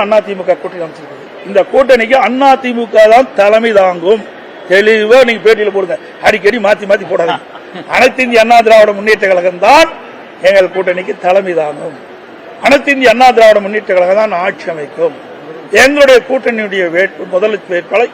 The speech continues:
இ பி எஸ். தெளிவா உங்க கூட்டத்தில் வந்திருக்குது, எல்லா பத்திரிகையிலும் வந்திருக்குது. ஆனா வேண்டுமென்றே திட்டமிட்டு ஏதாவது ஒரு காரணத்தை காட்டி தவறான செய்தி வெளியிட்டிருக்கிறீங்க,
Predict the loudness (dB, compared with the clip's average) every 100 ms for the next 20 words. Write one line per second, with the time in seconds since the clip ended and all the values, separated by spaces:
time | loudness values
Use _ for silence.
0 | -8 -12 -10 -10 -10 -16 -20 -20 -20 -12
1 | -4 0 0 2 2 2 0 0 -2 -4
2 | -4 -8 -2 0 2 2 0 -6 -8 -8
3 | -8 -8 -6 -6 -6 -16 -6 0 2 4
4 | 4 4 2 2 2 -2 -2 -4 -4 -2
5 | -4 -6 -20 -20 -10 -2 4 6 6 6
6 | 4 4 2 4 2 2 0 -2 -2 -2
7 | -2 -4 -6 -16 -20 -20 -20 -20 -20 -20
8 | -20 -20 -8 0 4 6 4 2 -4 -4
9 | -8 -10 -10 -10 -10